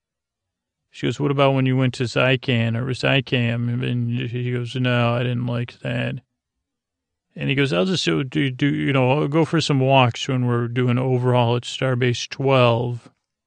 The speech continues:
And she goes, "No, no, no." And he goes, "Well, there's a conference I could check out." And she goes, "The last thing you need is serious thought." She, like, leans right in when he, when she says that, uh,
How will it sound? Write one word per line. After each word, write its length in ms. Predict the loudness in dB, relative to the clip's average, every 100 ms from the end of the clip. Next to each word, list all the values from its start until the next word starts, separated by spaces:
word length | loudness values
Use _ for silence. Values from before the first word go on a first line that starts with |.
| -4
And 260 | 0 2 0
she 140 | -2
goes, 180 | -4 0
"No, 360 | 2 2 2
no, 180 | 0 -2
no." 140 | -2 -2
And 120 | 0
he 80 | 0
goes, 220 | 0 -2
"Well, 120 | -2
there's 200 | 0 2
a 80 | 0
conference 680 | 0 0 0 0 -2 0 -2
I 100 | 0
could 180 | -2
check 340 | -2 -2 -2 0
out." 400 | 0 0 -2 -2
And 160 | -4
she 80 | -2
goes, 200 | 0 0
"The 80 | 0
last 360 | 0 0 0 0
thing 140 | 2
you 80 | 2
need 220 | 2 2
is 120 | 0
serious 580 | 0 0 2 2 0 -2
thought." 320 | 0 0 0
She, 180 | -4 0
like, 200 | 0 0
leans 480 | 0 2 4 2 0
right 240 | 0 2
in 240 | 2 2 0
when 140 | 0
he, 100 | -2 -4
when 120 | -6 -6
she 200 | -4 -6
says 400 | -2 -2 -2 -4
that, 440 | -4 -4 -6 -6
uh, 380 | -4 -2 -4